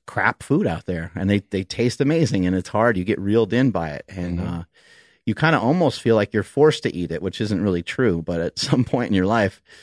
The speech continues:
Speaker 1: when you start consuming a lot of those foods, they're really ruling you, and they're dominating you, and they affect every thought that you have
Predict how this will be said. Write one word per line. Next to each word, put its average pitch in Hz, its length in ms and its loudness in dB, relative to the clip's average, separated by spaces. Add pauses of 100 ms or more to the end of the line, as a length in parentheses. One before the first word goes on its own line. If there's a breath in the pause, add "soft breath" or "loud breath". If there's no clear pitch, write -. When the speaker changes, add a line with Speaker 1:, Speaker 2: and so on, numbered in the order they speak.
(240 soft breath)
Speaker 1:
when 101 160 0
you 104 100 4
start - 420 0
consuming 123 520 2
a 92 60 0
lot 92 160 2
of 92 40 0
those 90 180 0
foods, 139 420 0
they're 104 180 2
really 98 480 0
ruling 107 520 2
you, 87 160 0
and 90 60 0
they're 87 100 -2
dominating 90 600 -2
you, 92 120 0
and 87 120 -2
they 87 240 -4
affect - 440 -4
every 92 280 -4
thought 98 320 -6
that - 120 -20
you 73 80 -10
have 95 380 -4